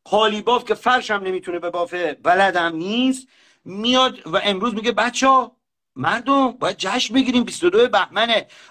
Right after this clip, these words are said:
آخه اولاغ، من نمی‌دونم چه-، حالا توهین نشه به اولاغ، چون اولاغ واقعاً حیوان مفیدی است. آخه شما چگونه، با چه استدلالی از مردمی که در رنجن، در خونن، در محنتن، در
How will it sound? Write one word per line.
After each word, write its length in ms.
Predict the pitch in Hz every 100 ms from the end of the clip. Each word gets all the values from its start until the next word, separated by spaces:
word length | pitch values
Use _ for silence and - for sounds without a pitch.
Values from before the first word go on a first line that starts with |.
| -
آخه 220 | 185 233 - -
اولاغ، 640 | 185 254 247 220 180 - _
من 300 | - 139 190
نمی‌دونم 380 | 185 226 220 175
چه-، 120 | 135
حالا 260 | 135 139 143 131 -
توهین 340 | 143 143 156
نشه 240 | 185 202 202
به 340 | 160 131 -
اولاغ، 500 | - 147 123 107 - _ -
چون 260 | 156 160 -
اولاغ 380 | 135 127 175 190 139
واقعاً 280 | 139 156
حیوان 560 | 196 147 135 156 165 165 - - _ -
مفیدی 640 | 151 175 147 226 233 135
است. 220 | - - _ _ _ _ -
آخه 240 | 202 269
شما 400 | 262 - 220 254
چگونه، 1040 | 262 - - 226 202 196 214 214 269 196 - _ _ _ _ _ - -
با 260 | 156 214 208
چه 360 | 208 - - 277
استدلالی 880 | 262 247 - 254 208 220 226 202 185 -
از 240 | 196 175
مردمی 840 | 202 202 190 160 233 240 226 214 202
که 200 | 214 202
در 280 | 202 202 190
رنجن، 760 | 170 233 269 233 180 170 147
در 200 | 170 185
خونن، 600 | - - 254 240 214 190
در 240 | 180 185 180
محنتن، 720 | 185 175 190 247 - 196 175
در 360 | 165 180 165